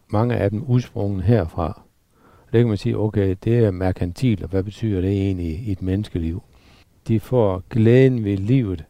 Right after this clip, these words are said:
ved at have et job. Den glæde, det giver ved at være accepteret af omgivelserne. Ved at forstå de omgivelser, du er i. Det er, dermed siger jeg, at det er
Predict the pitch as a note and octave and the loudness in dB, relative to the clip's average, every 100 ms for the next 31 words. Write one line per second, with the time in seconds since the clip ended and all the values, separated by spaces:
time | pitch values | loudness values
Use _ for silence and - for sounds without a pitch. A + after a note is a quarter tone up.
0 | _ G#2 F#2+ D2+ A2 G#2+ - - F#2 G2 | _ 0 0 2 2 2 -2 -2 0 -2
1 | - _ _ _ _ - A#2+ A#2+ A2+ A2 | -8 _ _ _ _ -2 0 2 4 6
2 | A#2+ B2 G#2 G2+ - C3 G#2 G#2 A2+ G2 | 6 6 4 0 0 2 2 4 2 2
3 | - G2+ G#2+ F#2 - C3+ A2+ F2+ F2+ G2 | -2 -2 -4 -6 -2 2 2 2 0 -2
4 | A2 F#2+ E2+ E2 - E2+ D#2+ - _ _ | -2 -2 -4 -6 -12 -14 -14 -18 _ _
5 | _ - _ A2 G#2 G2 G2+ G2 C#3 A#2+ | _ -20 _ 0 0 0 -4 -2 0 0
6 | G2+ F#2 G#2+ G2+ G2 F#2+ G2+ F#2 E2+ F#2+ | 0 -2 -2 -2 -2 -4 -6 -6 -4 -2
7 | F2+ E2+ D#2+ - _ _ _ _ _ _ | -4 -4 -8 -14 _ _ _ _ _ _
8 | _ _ _ - B2+ A2 G2 _ C#3 C3+ | _ _ _ 0 4 4 2 _ 4 4
9 | G2+ G2 - G#2 G2 F2+ F2 E2+ | 2 0 0 0 0 -2 -2 -4